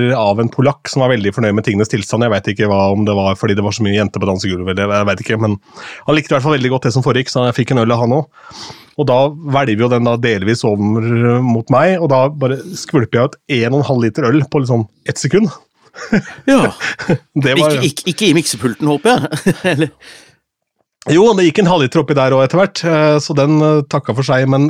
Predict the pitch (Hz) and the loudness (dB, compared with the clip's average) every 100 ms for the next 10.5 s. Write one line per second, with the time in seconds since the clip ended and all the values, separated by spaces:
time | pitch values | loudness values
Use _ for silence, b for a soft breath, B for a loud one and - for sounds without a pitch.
0 | 147 143 147 - 147 143 - 151 120 147 | 0 0 0 0 -2 -2 0 0 2 0
1 | 156 160 127 107 98 107 135 123 - - | 0 -2 -4 -2 0 0 0 -2 -4 -6
2 | 110 160 135 135 131 127 117 120 - 120 | -2 -2 -2 0 0 2 0 -2 -4 0
3 | 107 110 127 113 113 - 98 131 117 120 | 2 2 0 0 -2 -6 -6 -4 -6 -4
4 | 113 113 113 104 107 - - 101 98 - | -2 -2 0 0 0 -4 -4 -4 -4 -8
5 | B B B - 151 139 151 139 107 143 | B B B 0 2 4 2 2 0 -2
6 | 123 123 147 147 165 123 123 156 131 117 | 0 0 0 0 0 0 0 0 0 0
7 | 120 123 123 123 101 - 120 117 113 117 | 0 0 0 0 -2 -2 0 2 2 0
8 | 113 110 113 110 113 104 113 _ - 131 | 0 0 -4 -6 -4 -4 -4 _ -4 -2
9 | 123 123 123 131 - - _ B B - | 0 -2 -2 -4 -6 -18 _ B B -16
10 | - 107 185 202 165 | -12 -4 -2 0 0